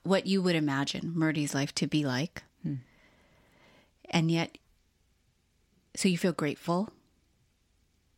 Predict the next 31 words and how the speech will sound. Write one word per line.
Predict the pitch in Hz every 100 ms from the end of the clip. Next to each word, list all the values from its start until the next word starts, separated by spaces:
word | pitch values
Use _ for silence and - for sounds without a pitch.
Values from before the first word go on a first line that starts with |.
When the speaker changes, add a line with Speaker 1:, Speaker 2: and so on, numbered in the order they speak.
| _ _ _ _ _ _ _
Speaker 1:
you | -
know, | 156 156 202 - - - -
but | 202
you | 208 -
also | 185 214 - 202 180 170 170 - _ _ _ _ _ -
feel, | - 180 170 160 160 156 - -
in | 170 170
a |
way, | 156 156 151 151 147 - _ _ _ _ _ _ _ _ _ _ _ _ _ _ _ _ _ -
I |
don't | 196
know | 202
if | 175
nostalgic | 165 156 - 156 160 170 -
is | 156
the | 156
right | 147 -
word | 147 185
because | 175 - 156
we | 156
never | 147 147
really | 139 143
experienced | 135 - 151 139 139
that | 147 135
ourselves, | 135 - 135 160 - - - - -
but | 185
it's | 180 180
like | 160 - - - - _ - - _ _ _ _ -
wishing | 175 190 - 208 180
for | - 165 156
that, | 135